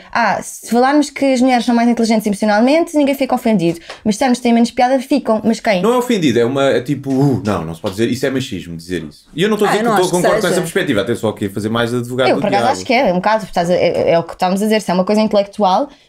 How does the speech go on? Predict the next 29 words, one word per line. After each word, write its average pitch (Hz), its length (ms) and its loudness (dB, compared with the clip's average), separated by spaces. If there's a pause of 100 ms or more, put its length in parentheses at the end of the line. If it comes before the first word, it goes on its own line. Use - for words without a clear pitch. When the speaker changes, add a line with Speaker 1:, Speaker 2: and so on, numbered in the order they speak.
Speaker 1:
e - 40 2
estás 196 200 2
a 214 60 0
pressupor 214 340 -2
que 196 120 -2
há 185 80 2
um 202 120 2
que 202 80 0
é 190 40 2
melhor 196 180 2
que 226 140 0
outro 202 120 -2
só 175 100 -2
por - 80 -16
causa 190 200 2
do 196 80 2
género, 226 420 2 (300)
acho 196 240 -4
que - 80 -4
é 214 60 2
Speaker 2:
Mas 220 80 0 (140)
a - 40 -2
Speaker 1:
machista. 240 140 -2
Speaker 2:
inteligência 190 460 -2
emocional 117 400 -4
também 156 220 -8
é - 40 -6
intelectual. 254 500 -10 (880)
Speaker 1:
Ah, 226 300 4